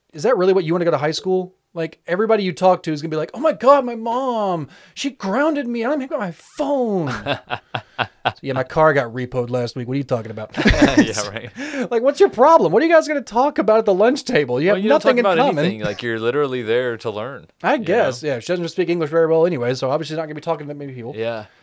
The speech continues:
Speaker 1: Not gonna have that many friends.
Speaker 2: It said pictures, uh, indicate that she could very easily be taken for a young teenager.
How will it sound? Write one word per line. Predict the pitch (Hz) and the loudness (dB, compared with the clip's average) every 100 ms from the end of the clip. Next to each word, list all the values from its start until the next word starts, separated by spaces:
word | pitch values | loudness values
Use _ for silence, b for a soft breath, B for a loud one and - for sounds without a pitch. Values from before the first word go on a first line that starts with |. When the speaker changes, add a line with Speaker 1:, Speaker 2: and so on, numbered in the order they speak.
| - | -8
Speaker 1:
Not | 156 | -2
gonna | 143 | 0
have | 135 | 0
that | 139 | 0
many | 131 | -2
friends. | 120 135 151 139 143 | -4 -2 0 -2 -6
Speaker 2:
It | 123 | -2
said | 151 123 - | 0 0 0
pictures, | 135 139 131 120 110 - | -6 -6 -6 -6 -8 -10
uh, | 110 104 101 87 | -4 -2 -2 -6
indicate | 110 107 113 104 | -10 -10 -8 -8
that | 101 | -10
she | - 107 | -16 -18
could | 92 | -12
very | 98 104 101 | -8 -8 -10
easily | 110 131 113 101 92 | -12 -12 -10 -12 -12
be | 95 | -16
taken | 101 95 92 | -16 -18 -16
for | 98 92 | -14 -12
a | |
young | 92 92 | -12 -16
teenager. | 92 101 98 90 95 92 | -16 -18 -18 -20 -20 -20